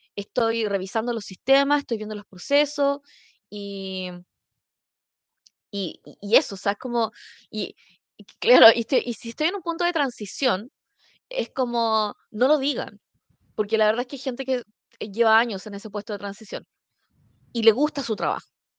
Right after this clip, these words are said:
Entonces, es como parte del respeto al trabajo de los otros, ¿cachai? De llegar con la mejor disposición posible al, al trabajo.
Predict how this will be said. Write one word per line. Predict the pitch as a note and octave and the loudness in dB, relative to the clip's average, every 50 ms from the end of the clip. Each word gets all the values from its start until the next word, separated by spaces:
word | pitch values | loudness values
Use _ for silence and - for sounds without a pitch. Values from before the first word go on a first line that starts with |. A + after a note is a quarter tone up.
| _ _ _ _ _ _ _ _ _ _ _ _ _ _ _ _ _ _ _ _ - | _ _ _ _ _ _ _ _ _ _ _ _ _ _ _ _ _ _ _ _ -8
Entonces, | G#3 G3 G3 G#3+ G#3 - A#3 - - | -6 -2 -2 -2 -2 0 0 -2 -2
es | G#3+ - | -2 -4
como | - C4+ B3 A#3 A3 | -2 -2 -2 0 2
parte | A#3+ A#3+ B3 - | 0 0 2 2
del | C4 B3+ B3 A#3+ A3+ G#3 | 2 2 2 2 0 -2
respeto | F#3+ - - A#3 A#3 B3+ | -4 -2 -2 0 0 0
al | B3 A#3+ | 0 2
trabajo | B3 A#3 A#3+ A#3+ - C#4+ | 2 2 2 2 4 2
de | C4 | 2
los | A#3 A3 G#3+ | 2 2 0
otros, | A3+ A3 A#3+ - C#4 C#4+ | 0 -2 -2 -2 -4 -6
¿cachai? | - - - - D4 C4+ | -6 -10 -10 -8 -8 -6
De | A#3+ A#3+ | -4 -6
llegar | A3 G#3+ G#3+ A3+ A#3 A#3 | -4 -2 -2 -2 -2 -2
con | C4 B3+ | -2 -2
la | A#3+ A3+ | -2 -4
mejor | G#3+ G3+ G3+ - A3 G#3+ | -6 -8 -10 -8 -6 -6
disposición | B3 B3 - C4 - C4 A#3+ - C4 A#3+ | -4 -4 -4 -6 -8 -8 -10 -10 -10 -8
posible | C4 B3 - C4 C4 C4 C4+ C4+ | -8 -8 -6 -6 -6 -4 -4 -4
al, | B3+ A#3+ - | -4 -4 -2
al | - G#3+ G#3+ G3+ | -4 -4 -4 -4
trabajo. | - G#3 F#3+ - - - _ | -4 -4 -4 -4 -6 -12 _